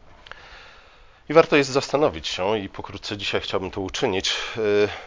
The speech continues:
przed czym Duch Święty ma bronić uczniów i jakie niesie pocieszenie. Zanim jednak zajmę się wyjaśnianiem tych dwóch znaczeń słowa para-, parakletos, najpierw chciałbym wyjaśnić jeszcze jedną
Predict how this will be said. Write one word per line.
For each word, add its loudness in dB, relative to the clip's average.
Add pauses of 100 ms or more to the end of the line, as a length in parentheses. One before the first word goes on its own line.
(140)
przed -2
czym -6 (760)
Duch -6
Święty -4
ma -2
bronić -4
uczniów -6 (520)
i -4
jakie 0
niesie -6 (380)
pocieszenie. -8 (2500)
Zanim 8
jednak 4 (580)
zajmę 2
się -8
wyjaśnianiem 0
tych -8
dwóch -4
znaczeń 2
słowa -4
para-, 2
parakletos, -2
najpierw -6
chciałbym -10
wyjaśnić -12
jeszcze -4
jedną -8